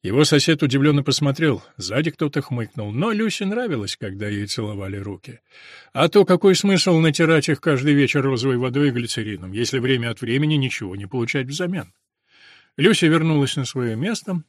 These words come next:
в конце первого ряда и обнаружила, что вдова с лорнетом не дождалась танцев. Место было свободно. Но как раз перед тем, как погас свет,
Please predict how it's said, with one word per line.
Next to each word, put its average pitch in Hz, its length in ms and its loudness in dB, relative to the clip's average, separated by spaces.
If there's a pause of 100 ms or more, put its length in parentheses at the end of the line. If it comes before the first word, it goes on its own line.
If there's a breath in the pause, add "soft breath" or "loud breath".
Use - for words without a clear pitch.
(120)
в - 40 -20
конце 113 280 -6
первого 113 300 -4
ряда 165 260 -4
и 151 40 0
обнаружила, 175 540 -2
что 151 240 -2
вдова 123 460 -2
с - 100 -8
лорнетом 180 640 -2
не 175 80 -2
дождалась 175 640 -2
танцев. 117 540 -8 (280)
Место 160 480 -2
было 113 280 -4
свободно. 95 560 -12 (420 loud breath)
Но 185 180 -2
как 185 200 -2
раз 180 180 -2
перед 156 260 -2
тем, 151 160 -2
как 120 200 -8
погас 135 300 -4
свет, 170 300 -4